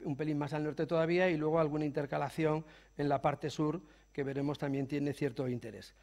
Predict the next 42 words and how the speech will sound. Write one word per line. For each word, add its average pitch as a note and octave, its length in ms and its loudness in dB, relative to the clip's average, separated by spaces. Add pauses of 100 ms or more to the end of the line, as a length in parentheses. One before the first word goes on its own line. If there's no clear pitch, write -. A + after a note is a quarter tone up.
(400)
Eh, D3 600 6
las D3 180 2
conclusiones D#3 560 6
a E3+ 60 8
las C#3+ 100 4
que D#3 100 0
llegamos D#3+ 380 6
una D3+ 140 4
vez D#3+ 160 6
hecha E3 180 2
toda D#3 160 2
la D#3+ 60 2
interpretación D3+ 520 -2
de D#3+ 120 4
los D3 100 -2
perfiles F#3 540 2 (260)
son D#3+ 220 2
esta D#3 160 0
serie D#3 220 2
de D3+ 60 4
bandas F3+ 460 8
de D3 100 0
color D3 320 4
rojo, E3+ 400 4
que B2+ 60 -14
serían D3 280 0
las C#3+ 120 0
zonas D#3+ 240 2
de C3+ 80 0
mayor C#3 240 0
anomalía. E3+ 540 4 (600)
Eh, C#3+ 320 4
también D3+ 220 4
se D#3+ 80 2
pueden E3 220 6
ver E3 120 10
estas D#3+ 300 4
que, C#3+ 240 2
que B2+ 120 -2
tienen E3 280 2
un D#3 160 2
valor D3+ 460 6